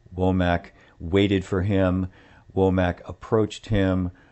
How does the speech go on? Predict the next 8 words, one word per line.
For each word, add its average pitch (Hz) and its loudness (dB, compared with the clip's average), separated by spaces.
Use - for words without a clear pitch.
Womack 90 -2
was 98 -6
the 92 -6
first 95 -2
to 92 -6
display 87 -2
a 82 0
weapon, 98 0